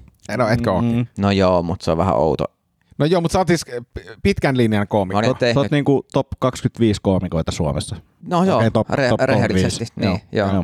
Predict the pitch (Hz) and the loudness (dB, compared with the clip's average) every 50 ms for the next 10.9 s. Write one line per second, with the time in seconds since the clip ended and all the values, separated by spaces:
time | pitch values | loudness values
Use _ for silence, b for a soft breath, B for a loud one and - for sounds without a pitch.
0 | - - - 104 98 98 156 151 143 113 - B B B B 143 156 208 220 285 | -2 -2 -2 -2 0 0 0 0 0 -2 -4 B B B B -2 0 0 0 0
1 | 285 262 220 180 151 143 131 151 139 - - - 156 147 131 101 113 104 104 - | 0 2 2 2 0 0 0 0 -2 0 0 2 2 2 2 2 2 0 0 -2
2 | - 113 101 - - - 110 95 - _ _ - - 165 170 233 226 180 175 147 | -2 -4 -4 -4 -4 -4 -4 -4 -6 _ _ -4 -4 -2 0 0 0 2 0 0
3 | 127 - 143 151 156 151 131 135 151 147 135 117 110 104 - 110 - - 110 117 | 0 0 2 2 2 2 4 2 2 2 2 2 0 0 -2 -4 -4 -2 0 0
4 | 117 - - 123 98 90 90 92 92 - 120 107 101 98 92 92 90 92 - - | 0 0 0 0 0 2 0 0 -2 0 0 0 2 0 0 -2 -2 -2 -4 -4
5 | 95 87 - - - 98 85 - 78 95 98 104 95 113 - 143 139 127 113 104 | -4 -4 -4 -4 -8 -10 -8 -8 -6 -4 -4 -4 -2 -2 0 2 2 2 2 0
6 | 104 - - 131 123 123 110 104 110 104 104 - 107 87 87 90 95 98 101 101 | -2 -2 -2 -2 0 0 0 2 2 2 0 0 0 -2 0 2 2 2 2 2
7 | 92 98 - - - 78 80 90 85 82 82 82 80 - _ - - - B B | 0 0 -2 -2 -4 -4 -4 -4 -4 -4 -4 -6 -6 -8 _ -14 -16 -16 B B
8 | B B B B B 95 120 131 139 131 - 127 107 98 98 101 90 101 101 95 | B B B B B 0 2 2 2 2 2 0 0 2 0 -2 -2 -2 -2 0
9 | 95 98 113 113 101 107 98 _ - 85 82 90 87 85 85 87 - - 92 87 | 0 2 2 2 2 0 -2 _ -4 -4 -4 -4 -6 -6 -8 -8 -4 -4 -4 -2
10 | 98 - 131 139 147 139 131 110 104 95 95 92 - 107 95 98 98 95 | -2 -2 0 0 0 0 -2 -2 -2 -2 -4 -2 -2 -2 0 0 -2 -4